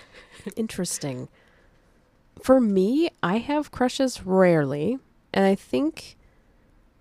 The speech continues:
Speaker 2: the last time I can remember having a serious crush on someone was that situation with the friend who had been a swinger and, like, it wasn't gonna work
Speaker 1: Mm-hmm.
Speaker 2: because of his wife. And, like, I still have a crush on him. I am still up for it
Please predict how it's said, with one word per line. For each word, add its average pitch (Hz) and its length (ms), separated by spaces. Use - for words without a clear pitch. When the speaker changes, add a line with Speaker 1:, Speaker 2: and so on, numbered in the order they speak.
Speaker 2:
the 196 280
last 190 340
time 240 160
I 220 80
can 185 160
remember 160 380
having 160 340
a 160 60
serious - 500
crush 156 320
on 165 140
someone 147 320
was 165 200
that 165 220
situation 147 640
with 143 160
the 156 80
friend 147 500
who 139 560
had 151 160
been 151 140
a 139 60
swinger 135 420
and, 131 160
like, 127 260
it - 100
wasn't 147 240
gonna 143 140
work 143 240
Speaker 1:
Mm-hmm. 175 200
Speaker 2:
because 151 220
of 147 80
his 151 160
wife. 147 380
And, 156 180
like, 170 160
I 233 80
still 233 220
have 190 100
a - 40
crush 147 260
on 147 140
him. 147 420
I 240 140
am 180 140
still - 360
up 156 220
for 147 220
it 131 180